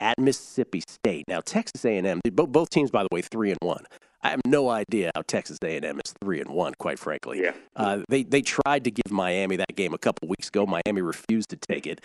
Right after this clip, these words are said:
Speaker 1: And then last week, oh, they down fourteen to nothing, uh, to Arkansas, and then get back in a tie with that fumble recovery, lateral for a touchdown, just win under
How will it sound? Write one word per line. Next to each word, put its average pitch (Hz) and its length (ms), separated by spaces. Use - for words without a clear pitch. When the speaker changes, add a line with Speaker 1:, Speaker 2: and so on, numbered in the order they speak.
Speaker 1:
And 139 140
then 120 80
last 131 440
week, 87 440
oh, 123 140
they 104 140
down 117 320
fourteen - 680
to 110 80
nothing, 98 540
uh, 104 300
to - 120
Arkansas, 107 460
and 95 120
then 101 280
get 143 180
back 131 320
in 95 120
a - 60
tie 135 460
with 98 160
that 80 160
fumble 147 340
recovery, 120 540
lateral 131 540
for 139 180
a 120 40
touchdown, 110 420
just 98 180
win 135 260
under 98 220